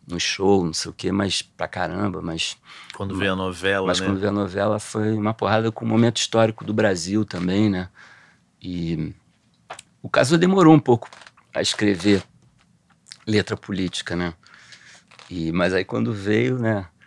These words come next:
Speaker 1: veio
Speaker 2: É,
Speaker 1: ideologia,
Speaker 2: Brasil,
Speaker 1: Brasil,
Speaker 2: ideologia é muito
Speaker 1: e
Speaker 2: foda,
Speaker 1: tempo não
Speaker 2: cara.
Speaker 1: para, né, que também
Speaker 2: O tempo
Speaker 1: é
Speaker 2: não para é um absurdo,
Speaker 1: é,
Speaker 2: cara.
Speaker 1: que aí é
Speaker 2: E são le-,
Speaker 1: parceria
Speaker 2: letras
Speaker 1: com
Speaker 2: atemporais. Já que esse papo tá muito louco, é porque <laughs> quando veio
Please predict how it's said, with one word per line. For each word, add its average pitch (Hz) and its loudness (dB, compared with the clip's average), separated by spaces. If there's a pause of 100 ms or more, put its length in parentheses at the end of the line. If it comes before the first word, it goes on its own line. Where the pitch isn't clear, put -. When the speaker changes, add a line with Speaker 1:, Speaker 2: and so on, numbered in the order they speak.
(260)
Speaker 1:
veio 90 -6
Speaker 2:
É, 92 -2
Speaker 1:
ideologia, 98 0
Speaker 2:
Brasil, - 2
Speaker 1:
Brasil, 92 2
Speaker 2:
ideologia 110 -6
é 117 -8
muito 120 -4
Speaker 1:
e 113 2
Speaker 2:
foda, - -12 (140)
Speaker 1:
tempo 170 0
não 143 2
Speaker 2:
cara. 101 -6
Speaker 1:
para, 123 4
né, 113 0
que - -14
também 101 -4
Speaker 2:
O 107 -2
tempo 110 0
Speaker 1:
é 110 -2
Speaker 2:
não 170 2
para 196 -2
é 190 4
um - 4
absurdo, 110 -2
Speaker 1:
é, 95 -2
Speaker 2:
cara. 98 -4
Speaker 1:
que 98 -8
aí 90 -2
é 98 -4 (180)
Speaker 2:
E 127 0
são 143 2
le-, 147 4
Speaker 1:
parceria 123 2
Speaker 2:
letras 98 4
Speaker 1:
com 139 4
Speaker 2:
atemporais. 117 2 (540)
Já 131 0
que 107 -6
esse - -6
papo - -4
tá - -8
muito 92 -6
louco, 107 -2 (500)
é - -4
porque 123 6
<laughs> - -10
quando 123 4
veio 113 4